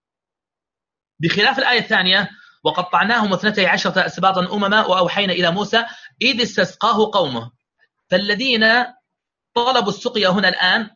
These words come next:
قومه. لما كان مستسقي موسى في، كما في سورة البقرة، كان الخصال في حقه أعظم، كان الخصال في حقه أعظم، فقال الله عز وجل: "فانفجرت"، بخلاف لما كان المستسقي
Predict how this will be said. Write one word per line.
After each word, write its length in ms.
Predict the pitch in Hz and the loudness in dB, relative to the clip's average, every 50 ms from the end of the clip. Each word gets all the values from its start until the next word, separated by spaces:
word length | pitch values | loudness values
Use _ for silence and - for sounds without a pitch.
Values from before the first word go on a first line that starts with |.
| _ _ _ | _ _ _
قومه. 460 | 220 208 170 143 127 120 113 98 - _ _ _ _ _ _ _ _ _ _ _ _ _ _ _ _ _ _ | 0 0 0 -2 -6 -8 -10 -10 -14 _ _ _ _ _ _ _ _ _ _ _ _ _ _ _ _ _ _
لما 300 | 180 233 294 320 330 294 | -2 -2 0 2 0 -2
كان 300 | - - 269 247 226 208 | 0 0 0 0 0 0
مستسقي 400 | 190 185 - 220 214 - - 196 | -2 -4 -6 -8 -8 -6 -4 -4
موسى 340 | 185 190 180 - - 143 131 | -2 -2 -2 0 0 -2 0
في، 140 | 143 147 147 | -2 -4 -4
كما 220 | - 170 170 165 | -4 -2 -2 -2
في 80 | 156 151 | -2 -2
سورة 200 | - 214 208 180 | -4 -4 -2 0
البقرة، 580 | 170 170 165 165 - 143 147 160 175 175 - - _ | 0 0 0 -2 0 0 0 0 0 -2 -6 -14 _
كان 220 | - 190 214 240 233 | -8 -4 -4 -2 -2
الخصال 440 | 202 185 - 175 156 - 202 185 - | -2 -2 -4 -6 -4 0 0 0 0
في 140 | - 165 | -2 -6
حقه 460 | - - 208 196 - - 190 208 - - | -4 -4 -4 -4 -4 -4 -2 -2 -2 0
أعظم، 420 | 180 160 151 131 123 110 107 - - _ _ _ _ _ _ _ _ _ _ - | 0 0 0 0 -2 -4 -4 -10 -16 _ _ _ _ _ _ _ _ _ _ -2
كان 180 | 185 185 208 | 0 2 2
الخصال 600 | 190 175 - 170 151 156 170 175 185 202 220 214 - - _ _ _ _ | 2 0 0 -2 -2 2 4 4 4 4 2 -2 -6 -14 _ _ _ _
في 100 | 147 139 | -12 -6
حقه 420 | - 202 214 - - 180 185 185 180 | -4 -4 -4 -4 -2 -2 -2 0 0
أعظم، 500 | 185 185 170 160 165 180 214 220 214 - _ _ _ _ _ _ _ _ _ _ _ _ _ _ | 0 0 2 2 2 2 2 0 -4 -10 _ _ _ _ _ _ _ _ _ _ _ _ _ _
فقال 920 | 175 175 190 196 196 190 190 - - _ _ _ - 220 254 277 277 269 - | 0 0 2 4 2 2 0 -2 -10 _ _ _ -2 0 2 2 0 0 0
الله 240 | 269 254 220 220 180 | 0 0 0 0 0
عز 200 | 196 220 185 196 | -2 -2 -2 -2
وجل: 320 | 185 165 233 247 - - _ _ _ - | 0 0 0 0 -2 -6 _ _ _ -6
"فانفجرت"، 1200 | 165 196 214 208 190 185 180 175 175 170 160 160 156 151 175 175 151 156 143 135 127 117 - - - - - - _ _ _ _ _ _ _ _ _ _ _ _ _ _ _ _ _ _ _ - | -6 -4 -4 -4 -4 -4 -4 -4 -4 -6 -6 -6 -6 -4 -4 -4 -2 -2 -2 -2 -2 -4 -6 -12 -20 -20 -20 -20 _ _ _ _ _ _ _ _ _ _ _ _ _ _ _ _ _ _ _ -8
بخلاف 440 | 151 151 - - 196 240 262 254 214 | -8 -6 -4 -2 0 0 0 0 0
لما 200 | 190 185 175 165 | -2 0 0 -2
كان 200 | - 196 214 202 | -2 -2 -2 -2
المستسقي 480 | 180 165 156 147 - 196 180 - - | -2 -4 -6 -6 -6 -6 -6 -6 -12